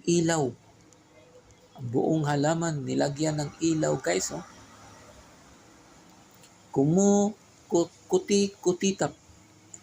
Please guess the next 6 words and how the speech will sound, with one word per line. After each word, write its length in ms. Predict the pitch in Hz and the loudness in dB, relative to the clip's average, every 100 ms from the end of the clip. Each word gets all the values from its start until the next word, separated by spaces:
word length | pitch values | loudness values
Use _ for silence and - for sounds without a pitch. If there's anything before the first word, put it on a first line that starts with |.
| - - - - | -20 -20 -10 0
tuwing 260 | 165 175 | 2 4
gabi 400 | 151 156 160 202 - - - - - - - - - - - - - - | 2 2 2 0 -2 -20 -20 -20 -20 -20 -20 -20 -20 -20 -20 -20 -20 -12
ang 240 | - 165 | -4 -2
kanilang 640 | 160 160 175 185 180 160 127 _ _ _ - | 0 2 4 4 2 0 -4 _ _ _ -2
hardin. 640 | 190 220 175 160 135 113 127 _ _ _ _ _ _ _ _ - _ _ - | 0 0 2 0 0 -6 -12 _ _ _ _ _ _ _ _ -20 _ _ 0
Hudyat 480 | 180 143 180 175 | 0 2 0 0